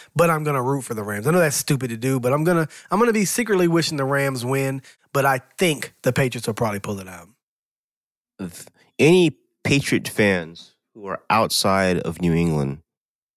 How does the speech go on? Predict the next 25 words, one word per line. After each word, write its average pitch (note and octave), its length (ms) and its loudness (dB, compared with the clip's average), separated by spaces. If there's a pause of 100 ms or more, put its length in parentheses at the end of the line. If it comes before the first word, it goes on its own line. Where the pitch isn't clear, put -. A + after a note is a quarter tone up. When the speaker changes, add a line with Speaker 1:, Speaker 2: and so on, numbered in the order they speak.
(440)
Speaker 2:
is G2+ 200 6
clearly, F2 680 2 (720)
they G#2+ 160 4
are F2+ 160 4
clearly, E2+ 680 0 (220)
without G2 260 2
a G2+ 80 2
doubt, E2 300 0
assholes. - 720 -4 (380)
Who C4 180 8
roots B3 220 2
for F#3 100 2
the D3 80 -10
Patriots C#3+ 480 0
outside F2+ 400 0
of F2 100 0
New F2 120 0
England? B1 260 -4
Speaker 1:
I - 80 0
don't C3 160 0
know. G#4+ 220 6
Speaker 2:
Who? B2 320 -14 (240)
Speaker 1:
I C#3 80 -2
don't B2+ 160 0
know. A#2 240 -4